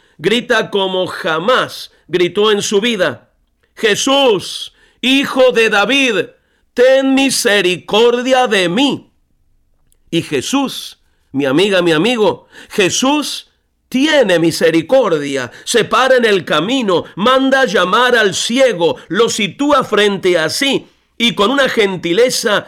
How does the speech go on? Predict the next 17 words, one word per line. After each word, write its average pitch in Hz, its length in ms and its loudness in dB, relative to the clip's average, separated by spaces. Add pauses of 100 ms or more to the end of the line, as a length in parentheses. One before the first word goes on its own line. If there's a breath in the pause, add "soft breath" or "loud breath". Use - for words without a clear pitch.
(160 loud breath)
y 160 120 -2
al 190 100 0
mismo 226 380 2
tiempo 214 720 -2 (160 loud breath)
con 202 280 0
una 262 380 0 (140)
autoridad 202 1160 0 (160 loud breath)
majestuosa 214 1120 0
le 180 140 0
dice: 196 600 -2 (340)
"¿Qué 208 180 0
quieres 208 400 0
que 208 140 0
te 185 180 -2
haga?". 170 520 -2 (200 soft breath)
Una 226 260 0
pregunta 196 840 -2